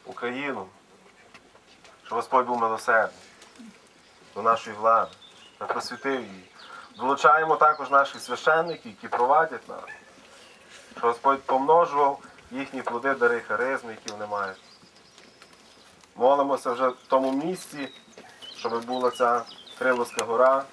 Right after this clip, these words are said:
була... Прославлена на Божу славу, щоб ця ікона постійно збирала, чудотворна ікона, багато прочан.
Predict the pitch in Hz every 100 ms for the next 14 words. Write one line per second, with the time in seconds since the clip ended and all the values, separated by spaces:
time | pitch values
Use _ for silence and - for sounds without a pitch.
0 | - - - - - - - - - -
1 | - - - - - - 233 127 180 120
2 | - - - - 123 120 135 139 147 139
3 | 131 120 123 120 113 135 147 139 104 -
4 | - - 104 127 123 - 139 147 139 120
5 | - - - 123 - 214 170 117 107 117
6 | 113 107 104 - - - - - - -
7 | 120 123 127 120 117 117 131 131 117 110
8 | - - - 110 139 151 127 117 - -
9 | 117 104